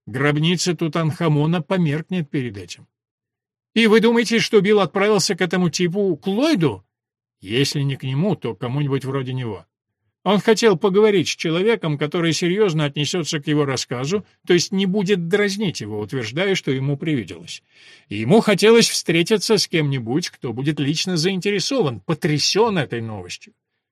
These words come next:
Билл, наверное, сделал то, что сделал я. Он пошел в музей или в библиотеку, или, может быть, обратился в департамент информации и выяснил, кто сейчас в Англии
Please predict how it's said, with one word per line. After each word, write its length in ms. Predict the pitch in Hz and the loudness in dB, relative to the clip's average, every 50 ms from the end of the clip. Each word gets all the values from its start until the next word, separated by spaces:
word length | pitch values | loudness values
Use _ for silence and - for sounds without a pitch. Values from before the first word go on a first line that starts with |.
| _ _ - | _ _ -8
Билл, 280 | 85 - 151 170 180 | 0 4 4 4 6
наверное, 420 | 175 170 170 175 175 165 175 170 160 | 4 4 2 2 2 2 2 2 0
сделал 440 | 117 135 170 180 165 160 160 156 | 2 2 2 2 4 4 2 2
то, 220 | 147 - 180 160 139 | 0 0 0 2 2
что 260 | - - - 160 151 | 0 -2 0 0 0
сделал 420 | 131 123 147 156 143 135 131 131 | 0 0 0 0 0 2 0 -2
я. 340 | 123 101 98 95 92 90 98 | -4 -4 -6 -8 -10 -8 -6
Он 120 | 120 131 110 | -6 -6 -4
пошел 360 | 143 135 127 - 165 151 143 | -4 -4 -2 2 2 2 2
в 100 | 127 131 | 2 0
музей 520 | 147 147 143 123 107 113 135 156 175 185 | 0 0 0 0 -2 0 0 2 2 2
или 120 | 175 160 131 | 0 0 -2
в 60 | 117 | -4
библиотеку, 720 | 131 123 120 123 120 - - 131 139 151 147 - 160 139 | -6 -6 -4 -6 -6 -6 -4 -2 -2 -2 0 0 0 0
или, 120 | 127 135 | 0 -2
может 300 | 131 131 147 143 131 147 | -2 -2 -2 -2 -2 -2
быть, 200 | 135 151 147 - | -2 -2 -2 -2
обратился 600 | 143 127 127 131 117 - - 165 156 143 - 143 | -4 -4 -4 -6 -6 -4 -2 -2 -2 -2 -2 -4
в 40 | 117 | -4
департамент 640 | 117 127 - 127 120 127 - 156 151 143 135 127 113 | -6 -8 -8 -8 -10 -6 -4 -2 -2 -2 -2 -4 -8
информации 800 | 113 120 117 101 - 123 98 101 120 139 156 - - 196 196 196 | -10 -12 -12 -10 -10 -10 -8 -6 -6 -6 -4 -4 -2 -2 -2 -2
и 40 | 175 | -2
выяснил, 560 | 160 220 240 226 180 - - 143 127 113 104 | -2 -2 -2 -2 -2 -2 -4 -6 -8 -8 -10
кто 240 | _ - 175 175 160 | _ -4 -2 -2 -2
сейчас 420 | - 143 123 - 143 123 - - | -2 -4 -4 -4 -4 -4 -4 -4
в 60 | 139 | -2
Англии 400 | 139 156 175 185 214 233 240 220 | -2 -2 -2 0 0 0 0 -2